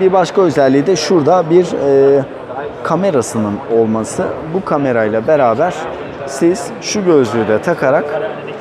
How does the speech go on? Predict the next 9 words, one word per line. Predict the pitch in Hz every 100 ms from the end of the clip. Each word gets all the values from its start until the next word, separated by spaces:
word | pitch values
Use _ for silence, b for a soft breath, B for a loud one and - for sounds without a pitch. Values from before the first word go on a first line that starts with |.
| -
açıkçası | - 175 175 - 117 - 180 175 - - - - -
şurada | - 180 139
arkadaşın | 151 151 165 156 151
yaptığı | 156 156 156 160 139
gibi | 110 107 165 147 - - 131 - - 165
uzaktan | 175 175 170 165
kumandayla | 143 139 123 117 113 131 151
bunu | 156 180
uçuruyorsunuz. | 170 180 143 113 156 180